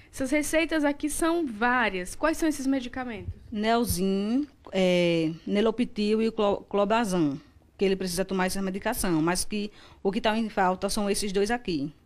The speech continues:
Speaker 1: Quais são?
Speaker 2: O Nelzin e o Nelopitil, que já tem um ano, que a gente não consegue pegar essas medicação.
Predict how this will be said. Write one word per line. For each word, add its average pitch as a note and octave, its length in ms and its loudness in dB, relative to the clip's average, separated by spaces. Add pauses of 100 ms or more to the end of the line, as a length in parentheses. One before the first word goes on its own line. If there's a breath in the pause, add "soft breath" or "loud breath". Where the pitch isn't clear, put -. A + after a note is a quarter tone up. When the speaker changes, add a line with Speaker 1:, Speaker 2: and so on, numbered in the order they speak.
(200)
Speaker 1:
Quais A3 220 -16
são? F3+ 340 -16 (220)
Speaker 2:
O G3 260 4
Nelzin G#3+ 840 4 (120)
e G#3 140 4
o G#3 60 2
Nelopitil, G#3+ 640 0
que - 80 -4
já F#3+ 180 2
tem G3 340 0
um C#4+ 160 4
ano, E3+ 440 0 (160)
que - 80 -2
a F3+ 40 2
gente F#3+ 200 -2
não G#3 100 0
consegue G#3 380 0
pegar G3+ 180 0
essas G3 220 -4
medicação. F#3+ 680 -2